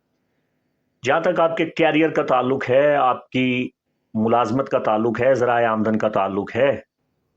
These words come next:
تو ان تمام معاملات میں آپ کو سفارت کاری کے عمل سے ہٹنا نہیں ہے، یعنی بات چیت کرنا، گفتگو کرنا اور ممکنہ تنازعات کو افہام و تفہیم کے ذریعے حل کرنا، یہ آپ نے نہیں چھوڑنا،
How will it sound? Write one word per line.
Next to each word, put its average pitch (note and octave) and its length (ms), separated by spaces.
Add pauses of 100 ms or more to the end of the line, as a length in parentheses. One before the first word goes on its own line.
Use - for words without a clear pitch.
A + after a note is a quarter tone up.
(220)
تو B2 120
ان D#3 180
تمام D3 340
معاملات A#2 540
میں A2 200 (840)
آپ A2+ 260
کو C#3+ 220
سفارت C3+ 500
کاری B2+ 260
کے C3+ 140
عمل A#2+ 380
سے B2 280 (260)
ہٹنا A#2 280
نہیں G#2 260
ہے، F2 140 (140)
یعنی B2 320 (640)
بات A#2 340
چیت C3+ 220
کرنا، G#2 420 (100)
گفتگو A#2 420
کرنا G#2 380 (480)
اور B2 140
ممکنہ D#3 460 (260)
تنازعات B2 720
کو A#2 160 (320)
افہام C#3 320
و C#3+ 80
تفہیم D3 400
کے C3+ 120
ذریعے A2+ 280
حل C3+ 220
کرنا، G2+ 360 (720)
یہ C3+ 100
آپ C3+ 160
نے C#3 60
نہیں B2 160
چھوڑنا، G#2+ 420